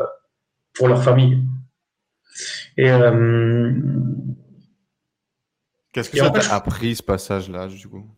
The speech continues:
Speaker 2: Ouais.
Speaker 1: Beaucoup de choses. Je trouve que, euh, je crois énormément au destin.
Speaker 2: Mhm.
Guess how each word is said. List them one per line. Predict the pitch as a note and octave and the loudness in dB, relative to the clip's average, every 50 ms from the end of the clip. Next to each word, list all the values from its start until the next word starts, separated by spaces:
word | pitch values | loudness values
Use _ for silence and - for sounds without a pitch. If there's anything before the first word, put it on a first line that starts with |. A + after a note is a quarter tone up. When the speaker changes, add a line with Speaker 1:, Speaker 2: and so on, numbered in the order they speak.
| _ _ _ | _ _ _
Speaker 2:
Ouais. | G2 F#2+ F#2+ - _ - - - - | -20 -20 -20 -20 _ -14 -14 -4 0
Speaker 1:
Beaucoup | C#3 C3+ B2+ B2+ B2+ | 0 2 2 2 0
de | - | 2
choses. | C3 A#2+ G#2+ B2+ - | 2 0 0 0 -2
Je | - - | -2 -2
trouve | - F3 F3 F3 - | 0 0 0 0 0
que, | - C3 | 0 0
euh, | B2 A#2+ A#2+ A#2 A#2 A#2 A#2 A#2 A#2 A#2 - - _ _ _ _ _ _ _ _ _ _ _ _ - | 2 2 2 0 0 0 0 -2 -4 -4 -8 -12 _ _ _ _ _ _ _ _ _ _ _ _ -10
je | - | -4
crois | - D3 C#3+ | 0 0 2
énormément | D3+ F#3+ G3 G3 F#3+ G3 G#3+ G3 D3 | 2 2 2 2 2 4 4 2 2
au | B2 | 2
destin. | - C3 B2+ B2+ - - C3 C#3 - - - - - - - - - _ _ _ _ _ _ _ _ _ _ _ _ _ _ _ _ _ - _ - | 2 0 0 0 0 0 0 -2 -2 -2 -4 -6 -10 -14 -18 -20 -20 _ _ _ _ _ _ _ _ _ _ _ _ _ _ _ _ _ -20 _ -6
Speaker 2:
Mhm. | A#2 G#2+ G#2 G#2 A2 B2+ | -4 -4 -4 -4 -6 -6